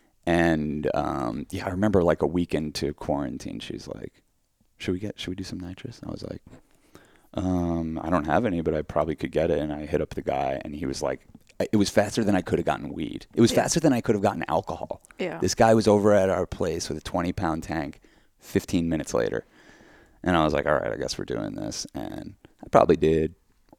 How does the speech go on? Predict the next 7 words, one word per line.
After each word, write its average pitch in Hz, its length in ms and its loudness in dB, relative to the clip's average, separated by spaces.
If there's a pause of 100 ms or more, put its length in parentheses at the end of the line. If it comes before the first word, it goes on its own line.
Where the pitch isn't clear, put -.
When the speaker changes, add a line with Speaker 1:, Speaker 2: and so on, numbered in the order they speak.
(460)
Speaker 1:
fifty 95 320 0
or 85 80 0
sixty - 400 -4
more 80 200 -2
balloons 85 680 -4 (440)
after 80 260 -2
you 85 420 -6